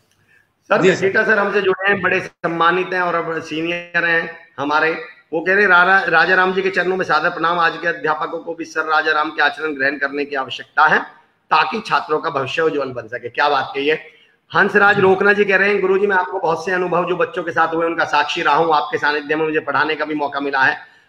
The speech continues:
Speaker 1: अजीत सिंह जी कह रहे हैं,
Speaker 2: जी।
Speaker 1: "मैं तो नैनीताल में बैठ के गुरुजी को live देखकर धन्य हो गया।" राजा राम सर, मेरा
Speaker 2: हाँ।
Speaker 1: अगला सवाल आपसे ये है,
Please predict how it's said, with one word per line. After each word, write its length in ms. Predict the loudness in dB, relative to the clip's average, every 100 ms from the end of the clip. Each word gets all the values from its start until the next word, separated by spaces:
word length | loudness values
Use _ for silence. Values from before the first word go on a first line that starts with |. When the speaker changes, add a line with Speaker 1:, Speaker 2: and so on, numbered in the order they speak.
| -4
Speaker 1:
अजीत 240 | -2 -2 -4
सिंह 200 | -2 -2
जी 80 |
कह 60 | 2
रहे 100 | 2
हैं, 80 | 4
Speaker 2:
जी। 60 |
Speaker 1:
"मैं 80 | 2
तो 80 | 2
नैनीताल 440 | 2 2 2 4
में 140 | 4 2
बैठ 220 | 0 -2
के 120 | -6
गुरुजी 340 | -4 -2 0 0
को 140 | 0
live 220 | 0 0
देखकर 300 | 0 -2 -2
धन्य 280 | -2 -2 2
हो 180 | 2 2
गया।" 240 | 2 2 0 -6 -20 _ _ -2
राजा 200 | 0 2
राम 140 | 2
सर, 160 | 2 4
मेरा 160 | 4
Speaker 2:
हाँ। 80 | 4
Speaker 1:
अगला 120 | 2
सवाल 320 | 0 2 4 4
आपसे 300 | 2 -2 -2
ये 160 | -2
है, 140 | -2